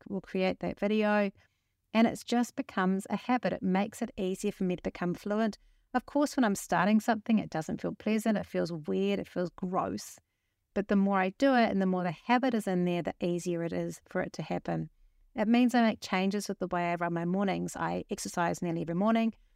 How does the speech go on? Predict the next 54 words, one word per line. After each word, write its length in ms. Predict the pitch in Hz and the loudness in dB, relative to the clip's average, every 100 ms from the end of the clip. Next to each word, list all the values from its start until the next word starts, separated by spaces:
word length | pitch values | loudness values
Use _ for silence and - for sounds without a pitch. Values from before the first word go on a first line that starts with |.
| _ _ | _ _
but 120 | 220 | 0
there's 200 | 220 208 | 2 2
one 180 | 190 185 | 0 2
morning 280 | 180 180 180 | 2 0 -2
a 80 | 180 | -2
week 260 | 175 190 | -2 -4
where 160 | 185 180 | -4 -4
I 120 | 180 | -4
come 240 | - 185 | -6 -4
in 180 | 175 170 | -2 -4
extra 280 | 190 - - | -6 -8 -6
early. 340 | 202 196 202 | -2 0 0
I 80 | 180 | -2
don't 320 | 165 185 180 | -4 -4 -2
exercise 500 | 220 - 233 233 233 | -2 -2 0 2 2
that 160 | - 226 | 2 2
morning. 320 | 220 226 233 | 4 4 4
I'll 140 | 190 - | 2 -2
exercise 480 | - 190 180 175 - | -6 -6 -2 -2 -2
in 60 | |
the 100 | 170 | -4
afternoon. 540 | 165 160 170 180 240 262 _ _ _ _ - | -4 -6 -4 -2 -2 -4 _ _ _ _ -2
And 200 | 196 190 | 2 2
it 60 | |
means 280 | 202 190 202 | 2 0 0
that 100 | - | 0
I've 140 | 196 - | -2 -2
got 160 | 202 | -8
some 160 | - 180 | -6 -8
quiet 380 | - 196 196 - | -2 0 0 -2
time 240 | 185 180 | -4 -2
where 100 | 180 | -2
I 60 | 175 | -4
can 180 | - | -4
really 220 | 180 180 180 | -2 -2 -4
plan 360 | - 185 170 | -4 -4 -2
and 120 | 170 | -2
plan 260 | 156 180 170 | -4 -4 -4
things 300 | 156 175 175 | -4 -6 -4
out 320 | 170 170 - - | -4 -4 -8 -10
so 160 | - | -4
I'm 140 | 185 175 | -2 -2
ready 120 | 175 | -4
for 120 | - | -4
my 140 | 170 | -6
content. 480 | 175 175 175 156 - - _ _ | -4 -4 -4 -4 -8 -14 _ _
So 140 | - 180 | -8 -2
I 180 | 202 233 - | 2 0 -2
have 240 | 208 196 - | -4 -4 -2
those 320 | 196 190 196 | -4 -2 -4
as 200 | 180 175 | -6 -6
structure 440 | - 202 - - | -4 -4 -4 -2
and 100 | 220 | -2
habits. 540 | - 190 196 190 214 | 0 -2 0 -2 -4